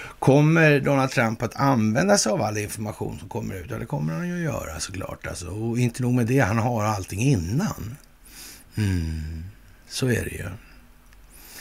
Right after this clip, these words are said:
Men det här måste ju gillras eller riggas, eller fällan måste betas så pass a-, att man, så att säga, kan ta in informationen från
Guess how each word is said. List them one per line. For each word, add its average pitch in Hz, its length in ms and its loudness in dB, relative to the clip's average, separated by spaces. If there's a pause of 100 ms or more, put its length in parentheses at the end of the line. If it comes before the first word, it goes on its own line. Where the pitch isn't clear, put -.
(300)
Men 123 120 6
det 127 60 8
här 123 120 6
måste 143 340 2
ju 156 40 6
gillras 143 640 4
eller 120 160 2
riggas, 123 640 2
eller 113 400 -2
fällan 113 380 -2
måste 107 260 -2
betas 113 960 2 (1080)
så 104 260 4
pass - 540 2
a-, 113 240 2
att - 260 -4
man, 104 180 -6
så 101 80 -6
att 101 60 -6
säga, 107 140 -2
kan 101 220 -4
ta 107 200 0
in 98 180 -4
informationen 98 600 -6
från 92 240 -8